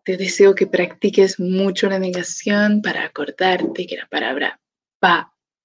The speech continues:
siempre está y ne puede desaparecer para sonar más fluido al hablar con francófonos. Así que espero que es más claro para todos los que se preguntan acerca de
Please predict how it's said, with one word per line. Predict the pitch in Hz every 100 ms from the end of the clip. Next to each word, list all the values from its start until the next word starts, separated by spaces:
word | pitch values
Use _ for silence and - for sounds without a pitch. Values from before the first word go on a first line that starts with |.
| _
siempre | - - 196 185 180
está | 170 - 226 285 - - - - -
y | 208
ne | 202 202 226 185 - _ _ _ _ _
puede | - - 170 160
desaparecer | 160 165 127 127 - - 196 220 226
para | 180 156
sonar | - 180 185
más | 185 196 -
fluido | - - 220 208 196 196
al | 185
hablar | 170 180 185
con | - 170
francófonos. | - 170 170 156 - - - - - - - _ _ _ _ - - - - - - -
Así | 165 - 170
que | 175
espero | 185 - 233 220 214
que | 180
es | -
más | 170 160 165 -
claro | 208 202 208 202
para | 208 165 - - - _ _
todos | - 202 214
los | 185 - -
que | -
se | -
preguntan | - 180 185 202 180 156 143
acerca | - - 175 - 143
de | 135 175